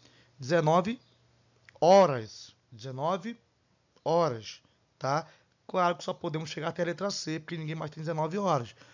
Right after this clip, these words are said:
Então aqui, ó, dezenove horas. Então, o dezenove agora morre na conta. Vai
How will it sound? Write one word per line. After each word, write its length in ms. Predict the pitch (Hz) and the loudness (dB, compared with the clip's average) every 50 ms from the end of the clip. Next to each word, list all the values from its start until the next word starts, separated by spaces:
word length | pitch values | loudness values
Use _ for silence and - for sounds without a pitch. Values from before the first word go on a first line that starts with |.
| - _ _ | -20 _ _
Então 180 | - - - 135 | -18 -10 -8 -8
aqui, 200 | 131 131 - 185 | -6 -6 -2 0
ó, 220 | 196 180 156 135 123 - _ _ _ _ _ - | 2 4 4 2 0 -4 _ _ _ _ _ -14
dezenove 960 | 127 120 147 170 170 170 170 156 139 131 127 127 135 139 139 131 151 175 185 - _ _ _ _ _ _ _ _ _ _ _ _ _ _ _ _ _ _ _ - _ - - | -6 -4 -4 -2 -2 -2 -2 0 0 0 0 0 0 -2 -2 -4 -6 -10 -10 -12 _ _ _ _ _ _ _ _ _ _ _ _ _ _ _ _ _ _ _ -20 _ -4 2
horas. 560 | 147 156 170 175 170 131 123 110 104 - - _ _ _ _ _ _ _ _ _ _ _ _ | 6 8 8 8 8 6 4 0 -8 -14 -20 _ _ _ _ _ _ _ _ _ _ _ _
Então, 320 | - - 156 180 196 202 196 - _ _ _ _ _ - | -2 2 2 2 2 2 -4 -12 _ _ _ _ _ -10
o 80 | 160 | -10
dezenove 440 | 156 147 147 202 185 185 190 185 190 | -8 -2 2 2 4 4 4 4 4
agora 260 | 180 156 190 190 202 | 4 4 4 4 4
morre 260 | 190 190 190 196 196 | 2 2 0 0 0
na 120 | 196 196 202 | 0 -2 -4
conta. 480 | - - 180 190 202 208 202 202 - 127 - _ _ _ _ - _ _ _ _ _ - | -4 -2 0 2 2 2 0 -2 -10 -20 -20 _ _ _ _ -20 _ _ _ _ _ -4
Vai 200 | 117 139 160 175 | 2 2 4 2